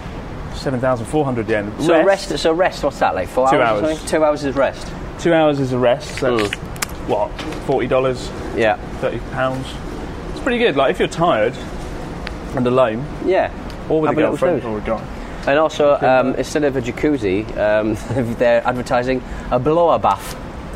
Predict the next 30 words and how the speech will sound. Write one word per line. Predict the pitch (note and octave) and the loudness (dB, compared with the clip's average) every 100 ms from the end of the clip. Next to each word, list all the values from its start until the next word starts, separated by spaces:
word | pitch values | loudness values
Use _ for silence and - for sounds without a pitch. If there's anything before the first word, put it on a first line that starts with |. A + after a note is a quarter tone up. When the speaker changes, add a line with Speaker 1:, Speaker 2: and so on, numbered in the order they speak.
| - - - | -12 -8 -2
Speaker 2:
A | C3+ | 2
bath | F3+ E3+ F3 | 4 4 2
what | E3 | 2
blows. | D#3 F3 C#3+ G2+ - | 4 6 4 0 -4
<laughs> | - F5+ E5+ D5 C#5 A#4+ - - - - - - | 0 2 2 0 -4 -8 -10 -10 -12 -10 -10 -6
Speaker 1:
Also | D3 D3 A#2 | -4 -2 0
known | A2+ B2+ | 2 2
as | D#3+ E3 | 0 -2
a | |
jacuzzi. | E3+ G3 - B3 G#3 D3+ C3 G2 | -6 -6 -4 -2 2 2 0 0
Speaker 2:
<clears throat> | D3 | 0
Yeah, | |
so | D3 - | 2 4
ladies | F3 C3 | 6 6
and | A2 | 4
gentlemen, | A#2 A#2+ D3+ | 4 4 4
I've | C#3 | 4
got | C#3+ | 4
in | A#2+ | 4
my | A#2 | 2
hand | B2+ A#2 G#2+ | 2 2 4
a, | G#2 G#2 G#2+ | 4 4 4
uh, | - | 2
Coolish | - B2 A2+ - - - | 0 2 0 -2 -6 -4
pineapple | - B2 A#2 - | 0 0 0 -2
Speaker 1:
I've, | |
Speaker 2:
flavour. | - D3 G#2 | 2 4 4
Speaker 1:
I've | D3 | 4
already | D#3 D3 B2+ | 6 4 2
gone, | A2+ - B2 A#2 | -2 2 2 2